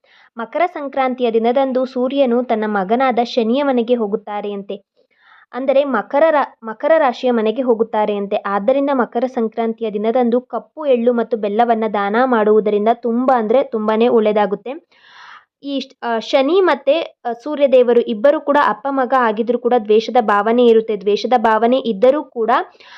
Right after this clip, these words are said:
ಆ ದಿನ ಸೂರ್ಯದೇವನು ಶನಿಯ ಮನೆಗೆ ಹೋಗುವುದು ಪ್ರೀತಿಯ ಸಂಕೇತ. ಹಾಗಾಗಿ ಕಪ್ಪು ಎಳ್ಳನ್ನ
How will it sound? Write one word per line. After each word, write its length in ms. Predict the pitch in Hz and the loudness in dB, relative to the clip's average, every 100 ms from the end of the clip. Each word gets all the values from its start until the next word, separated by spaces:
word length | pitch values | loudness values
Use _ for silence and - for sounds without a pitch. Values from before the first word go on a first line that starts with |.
| - - | -10 -2
ಆ 160 | 262 | 0
ದಿನ 220 | 285 247 262 349 - _ _ - | 0 2 2 2 -4 _ _ -10
ಸೂರ್ಯದೇವನು 600 | 311 330 311 285 262 277 | -4 -2 0 2 2 2
ಶನಿಯ 340 | 277 233 269 | 0 2 2
ಮನೆಗೆ 360 | 277 240 240 269 | 4 2 4 6
ಹೋಗುವುದು 460 | 226 214 226 226 | 6 4 2 0
ಪ್ರೀತಿಯ 400 | 277 254 254 262 | -2 -4 0 0
ಸಂಕೇತ. 440 | 269 220 208 233 233 | 0 -2 0 0 2
ಹಾಗಾಗಿ 500 | 226 208 208 240 269 | 2 2 2 0 0
ಕಪ್ಪು 340 | 254 202 277 | -4 -4 2
ಎಳ್ಳನ್ನ 260 | 262 240 | 2 4